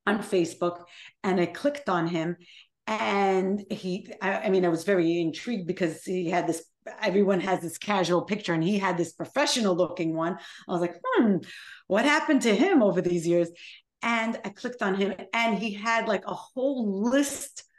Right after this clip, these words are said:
of accomplishments. And I was, like, embarrassed for myself. I was like, "I, I, I, I have no, I have nothing to put on this list." Uh, you know, so, and so he actually inspired me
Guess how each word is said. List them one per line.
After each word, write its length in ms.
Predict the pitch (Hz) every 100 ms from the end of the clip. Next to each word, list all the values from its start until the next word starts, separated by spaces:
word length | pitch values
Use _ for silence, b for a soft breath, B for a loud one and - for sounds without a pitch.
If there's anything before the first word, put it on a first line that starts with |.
| b -
of 140 | -
accomplishments. 1080 | 240 - 247 254 - 175 - 165 147 175 - B B B _ -
And 140 | 233 226
I 140 | 269
was, 180 | 262 247
like, 180 | 233 214
embarrassed 540 | 208 202 226 196 160
for 80 | 175
myself. 400 | 165 151 - 175
I 80 | 190
was 100 | 196
like, 160 | 208 -
"I, 160 | 214 - _ _
I, 240 | 214 208 -
I, 140 | 190 - -
I 140 | 220
have 240 | 220 262 214
no, 580 | 220 226 233 240 254 -
I 80 | 233
have 180 | - 202
nothing 560 | 202 202 233 240 208
to 80 | 202
put 220 | - 220
on 160 | 190 185
this 180 | 170 -
list." 340 | 196 175 - _ B B B B -
Uh, 120 | -
you 120 | 220 202
know, 200 | 214 226
so, 200 | - - -
and 440 | 233 220 220 208 B B B B _ -
so 260 | 170 247 -
he 360 | - 269 269 269
actually 640 | 269 277 - 214 208 - - _ _ _ _ _ -
inspired 800 | 208 - - 226 247 254 196 170
me 400 | 160 156 -